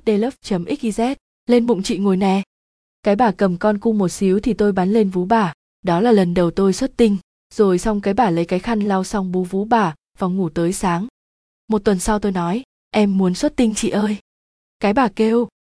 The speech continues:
"Mày đứng đi." Bà ngồi xuống bú cu tôi khoảng ba phút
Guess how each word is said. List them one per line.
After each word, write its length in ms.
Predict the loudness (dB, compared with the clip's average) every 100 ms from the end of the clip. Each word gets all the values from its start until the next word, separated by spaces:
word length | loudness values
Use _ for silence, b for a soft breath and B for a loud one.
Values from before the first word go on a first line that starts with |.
| -2
"Mày 140 | 2
đứng 200 | 2 2
đi." 220 | 2 0 -2 _ _ _ _ _
Bà 120 | 0 2
ngồi 260 | 0 -2
xuống 300 | -2 -4 -2
bú 140 | -2 -2
cu 220 | 0 2
tôi 160 | 0
khoảng 260 | 0 -4 -2
ba 140 | -4
phút 280 | -4 -4 -4